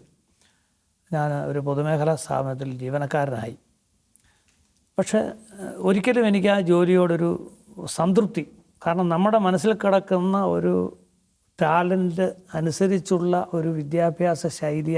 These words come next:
അല്ലായിരുന്നു ഞാൻ പിന്തുടർന്ന് പോകുന്നതെന്നുള്ളത് കൊണ്ട്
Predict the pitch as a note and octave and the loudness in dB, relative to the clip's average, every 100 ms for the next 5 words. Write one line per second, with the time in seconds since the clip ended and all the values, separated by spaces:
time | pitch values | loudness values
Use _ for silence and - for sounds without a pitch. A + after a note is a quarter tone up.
0 | C#3+ C#3+ D#3+ F#3+ G3+ G3+ G#3 - - _ | -2 0 2 2 4 2 0 -4 -20 _
1 | _ _ E3+ F3 - - - E3 E3 F3+ | _ _ 0 0 -2 -10 -4 0 4 2
2 | F3+ F3+ D3+ D#3+ E3+ D#3 D#3 D3+ D3+ D3 | 2 0 2 2 2 0 0 0 0 -2